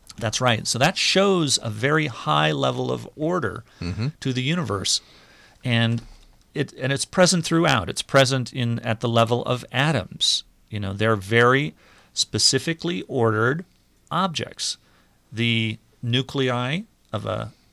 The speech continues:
Speaker 1: of an atom has just the right number of neutrons balanced by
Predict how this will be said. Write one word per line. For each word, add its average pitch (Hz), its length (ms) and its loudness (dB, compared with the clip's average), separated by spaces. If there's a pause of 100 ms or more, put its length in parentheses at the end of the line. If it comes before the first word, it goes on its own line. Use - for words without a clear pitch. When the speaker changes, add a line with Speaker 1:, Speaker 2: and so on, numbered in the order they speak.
(100)
Speaker 1:
of 107 140 -2
an 107 100 0
atom 104 340 -2
has 101 280 -4 (240)
just - 380 -2 (240)
the 104 100 -4
right 110 320 0
number 113 400 0
of 101 380 -2 (320)
neutrons 123 560 0
balanced 107 560 -4
by 98 460 -4